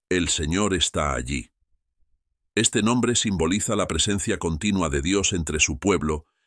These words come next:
y la restauración de la comunión entre Dios e Israel. En resumen, el capítulo cuarenta y ocho de Ezequiel proporciona una visión detallada de la futura distribución de la tierra entre las tribus de Israel,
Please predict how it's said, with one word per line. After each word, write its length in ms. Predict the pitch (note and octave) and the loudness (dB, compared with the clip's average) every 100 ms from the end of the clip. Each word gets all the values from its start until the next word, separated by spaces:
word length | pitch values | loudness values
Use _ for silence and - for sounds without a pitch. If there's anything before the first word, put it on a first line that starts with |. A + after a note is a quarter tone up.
| _ | _
y 120 | G2+ | -2
la 100 | F#2 | 0
restauración 800 | D#2 E2 - D#2+ D2 - G#2+ G#2+ | 0 0 0 0 0 0 0 2
de 80 | F#2+ | 0
la 100 | E2 | 0
comunión 500 | - D2+ D2 F#2+ F#2 | 0 0 0 0 0
entre 300 | D#2+ C#2+ C#2+ | 0 -2 -4
Dios 500 | D2+ E2+ C#2+ - - - | 0 0 0 -4 -8 -4
e 120 | D#2 | -2
Israel. 680 | C#2+ C2+ C2+ C2 B1+ A1+ - _ _ _ _ _ _ _ _ _ | -2 -4 -4 -2 -2 -6 -12 _ _ _ _ _ _ _ _ _
En 200 | E2+ E2 | -2 0
resumen, 520 | D2 - A2+ F#2 F#2+ - _ _ _ _ | 0 0 2 0 -2 -6 _ _ _ _
el 160 | F#2+ F#2+ | -2 0
capítulo 500 | E2+ A#2+ A#2 A#2 G2+ | -2 -2 0 0 2
cuarenta 440 | F#2+ E2+ D#2 D#2 | 2 0 0 0
y 80 | F2 | 2
ocho 240 | G2 G#2+ | 0 -2
de 160 | E2+ D#2+ | 0 0
Ezequiel 600 | C#2+ D2 C#2 G2 F2+ G#2+ _ _ _ | 0 -4 0 0 0 -6 _ _ _
proporciona 600 | - F2+ F2+ - A#2 A2 | -2 0 0 0 0 2
una 180 | G#2+ G#2+ | 0 0
visión 420 | F#2 - G#2+ G#2 | 0 0 2 2
detallada 600 | F#2+ E2 D#2 F2 G2 F2+ | 0 0 -2 0 0 0
de 100 | D#2 | 0
la 140 | D2+ - | -2 -2
futura 420 | D#2 E2 F#2+ E2 | -4 0 0 2
distribución 720 | D#2+ - E2 C#2+ - G2 F#2 | 0 -2 -4 -4 -2 -2 0
de 100 | E2 | 0
la 120 | C2+ | 0
tierra 480 | - F#2+ F2+ F2 E2 - - - | 0 0 0 0 -4 -8 -12 -2
entre 380 | F#2+ E2 E2 | 0 0 -2
las 240 | D2+ C#2+ - | 0 -2 -2
tribus 400 | F#2+ F2+ E2 D2+ | -4 -2 -2 -2
de 100 | D#2+ | -2
Israel, 720 | D2 C2+ C#2+ D#2+ G2 G#2+ | -2 -4 -2 0 0 0